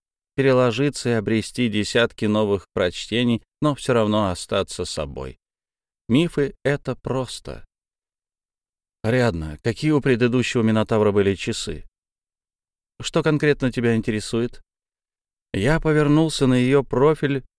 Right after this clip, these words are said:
сглаженный светом прояснившихся окон. "Циферблат, наверное. Он же на циферблат поставил метку. Это, кажется, логичнее всего". Ариадна по-прежнему смотрела сквозь лобовое стекло,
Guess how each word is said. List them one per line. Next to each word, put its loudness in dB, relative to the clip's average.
сглаженный 2
светом 0
прояснившихся -2
окон. -4
"Циферблат, 2
наверное. -2
Он 2
же 0
на 2
циферблат 0
поставил 4
метку. -2
Это, 0
кажется, -2
логичнее 0
всего". -2
Ариадна -2
по-прежнему -2
смотрела 0
сквозь -2
лобовое 4
стекло, 0